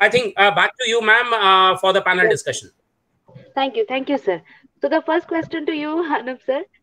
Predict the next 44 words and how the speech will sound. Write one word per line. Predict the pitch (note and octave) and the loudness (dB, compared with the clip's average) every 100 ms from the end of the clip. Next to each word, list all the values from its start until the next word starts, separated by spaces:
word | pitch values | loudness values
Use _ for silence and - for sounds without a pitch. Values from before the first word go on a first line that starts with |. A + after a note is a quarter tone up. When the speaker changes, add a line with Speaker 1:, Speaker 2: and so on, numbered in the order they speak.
| _ - | _ -2
Speaker 2:
So | F#4 F#4+ - | -2 -2 -4
how | C#4+ D4+ F#4+ | -2 0 0
do | F#4 | 0
we | F4 | 0
protect | G4 D4+ - - - - | -2 -6 -8 -10 -10 -8
our | - - C4 | -4 -4 -4
banking | A3 A3 B3+ C4+ | -2 -2 -4 -6
information? | C4 A3+ G#3+ G#3 F#3 F#3 - _ - | -6 -6 -2 -2 -2 -8 -16 _ -16
Because | - C4 A#3+ | -6 -4 -4
we | C4 | -8
get | B3+ | -6
our | C#4+ C#4 | -2 -2
O | B3+ | -2
T | C4+ | -6
P | C#4 C#4+ | -8 -8
on | C4 | -6
our | A#3+ | -6
mails | G#3 A#3 C4 E4 - _ _ _ _ - | -6 -4 -4 -4 -10 _ _ _ _ -8
and | G#3+ A#3 B3 - | -6 -6 -8 -10
on | - G#3+ | -8 -4
the | C4+ | -4
phones. | D4 A#3+ E3+ - _ _ _ _ _ | -2 -4 -4 -10 _ _ _ _ _
So | C#4+ | -6
phones, | - D4 F4 F#4+ - - B3 | -2 0 2 0 -4 -18 -18
we | C4+ | -12
can | D4+ D4 | -10 -8
do | D4+ | -8
something. | C#4+ A#3+ B3 | -8 -8 -10
We | B3 | -8
can | B3 A#3+ | -8 -6
block | A#3+ A#3+ | -6 -6
the | C#4 | -8
Truecaller. | C#4 C4 G#3+ F3+ F3 - _ _ - | -8 -4 -2 -2 -8 -16 _ _ -8
But | C#4+ | -6
what | B3+ B3 D4 | -4 -4 -4
in | D#4+ | -6
case | D#4+ E4 | -4 -2
of | F4 | -4
Gmail? | C4+ D#4+ D4 G#3 E3+ _ _ _ _ _ _ - | -4 -4 0 -2 -2 _ _ _ _ _ _ -10
The | B3 | -4
O | A#3+ | -2
T | - C4 | -4 -8
P | - D4+ | -10 -8
goes | A#3+ C4+ C4+ | 0 0 0